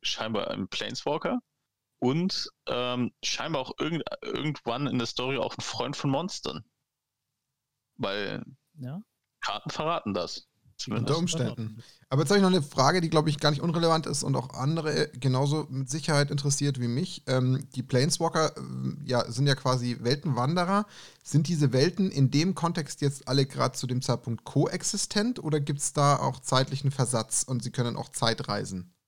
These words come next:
Speaker 2: Nein, also die sind tatsächlich, äh, koexistent, also die gibt's alle gleichzeitig, die
Speaker 3: Okay.
Speaker 2: sind verbunden mit den, äh, also es ist schwierig, das ist jetzt nicht so wie Planeten,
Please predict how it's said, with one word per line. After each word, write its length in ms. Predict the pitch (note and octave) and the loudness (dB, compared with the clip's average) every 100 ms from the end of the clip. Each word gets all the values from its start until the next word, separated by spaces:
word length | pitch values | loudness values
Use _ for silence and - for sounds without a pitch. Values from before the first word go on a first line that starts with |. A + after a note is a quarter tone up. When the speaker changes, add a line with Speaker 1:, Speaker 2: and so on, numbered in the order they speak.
| _ _ _ _ _ _ _ - | _ _ _ _ _ _ _ -8
Speaker 2:
Nein, 540 | C#3+ B2+ A2+ A2 G#2+ - - | -4 -4 -6 -12 -16 -18 -10
also 220 | C#3+ B2+ | -6 -6
die 140 | C#3 C3+ | -6 -6
sind 260 | D3+ E3+ | -4 -4
tatsächlich, 720 | C#3+ B2+ D#3 D#3 D3+ - _ _ | -6 -6 -8 -6 -8 -12 _ _
äh, 460 | B2+ A#2 A2+ A2 A2+ - _ _ _ _ - | -8 -6 -8 -10 -12 -16 _ _ _ _ -8
koexistent, 840 | D3 D#3+ D#3+ C#3+ F3 - E3 E3+ | -4 -2 -4 -8 -10 -8 -8 -8
also 160 | A#2 C3 | -8 -8
die 120 | C3 | -8
gibt's 280 | D3+ - - | -8 -12 -10
alle 220 | C#3 C3+ | -6 -6
gleichzeitig, 840 | B2+ B2 - - F3+ F#3 - F#3+ - | -6 -6 -8 -8 -6 -6 -6 -10 -8
die 100 | C#3 | -4
Speaker 3:
Okay. 140 | C#3+ | 0
Speaker 2:
sind 120 | D#3+ - | 0 -2
verbunden 720 | C3 C#3+ F3 F#3 E3+ E3+ C#3+ | -4 -2 -2 -2 -4 -4 -8
mit 300 | E3 D3+ C#3 _ _ - | -10 -6 -6 _ _ -6
den, 480 | C3 C3 B2+ B2+ | -4 -4 -6 -6
äh, 340 | A#2+ A#2 A2+ B2 - | -8 -8 -10 -14 -10
also 200 | B2 B2 _ _ _ _ _ _ _ _ _ _ _ | -8 -8 _ _ _ _ _ _ _ _ _ _ _
es 120 | A#2+ C3+ | -8 -6
ist 160 | C3 | -6
schwierig, 400 | - C#3+ E3+ B2 | -4 -2 -2 -2
das 160 | D3 C3 | -4 -2
ist 120 | D#3+ | -2
jetzt 160 | D3 B2+ | -2 -2
nicht 120 | D3+ | -2
so 140 | D3+ | 0
wie 80 | D3 | -2
Planeten, 920 | C#3+ B2+ B2+ A#2+ C3+ F#3 A3 A3 G#3 | -4 -6 -6 -4 -4 -4 0 0 0